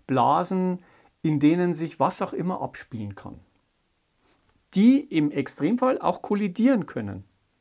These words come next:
Je nachdem, wie Sie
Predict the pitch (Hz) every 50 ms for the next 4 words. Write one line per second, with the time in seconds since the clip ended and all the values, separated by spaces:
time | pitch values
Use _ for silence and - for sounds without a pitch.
0 | _ _ _ _ _ _ _ _ _ _ _ _ _ _ _ _ _ _ _ _
1 | _ _ _ _ _ _ _ _ _ _ _ _ _ _ _ _ _ _ _ _
2 | _ _ _ _ _ _ _ _ _ _ _ _ _ _ - 143 143 165 180 208
3 | 190 - - 175 170 202 247 285 294 294 - _ _ _ _ _ _ _ _ _
4 | _ _ _ _ - 269 135 127 147 170 196 202 190 226 226 226 226 240 226 202